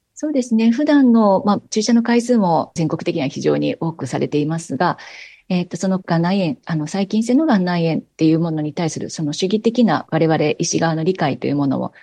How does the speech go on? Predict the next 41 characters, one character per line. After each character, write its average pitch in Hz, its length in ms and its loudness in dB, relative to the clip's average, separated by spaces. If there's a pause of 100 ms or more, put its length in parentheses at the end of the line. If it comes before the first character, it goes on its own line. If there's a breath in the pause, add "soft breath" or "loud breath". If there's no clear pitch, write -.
(100)
分 147 100 -6
か 170 100 0
っ 165 80 -4
て 147 80 -6
い 143 60 -2
ま 147 120 -4
す 147 120 -8
の 139 140 -2
で、 147 420 -4
う 214 80 2
ま 220 160 4
く - 380 0 (100)
抗 151 200 -4
菌、 156 380 -2
ば 143 120 0
い 143 80 -2
菌 143 120 0
が 156 100 2
入 170 180 2
る 139 60 -2
こ 170 120 0
と、 143 240 0
細 165 200 -2
菌 165 160 0
が 160 100 0
入 190 180 0
る 180 80 -2
こ 175 140 -6
と 165 180 0
を 143 140 0
抑 151 400 -8
制 190 180 -4
で 185 100 -2
き 220 140 0
る 196 80 4
よ 180 120 0
う 170 40 -4
に 165 160 -4
な 196 140 -2
れ 190 180 -6
ば、 220 280 -2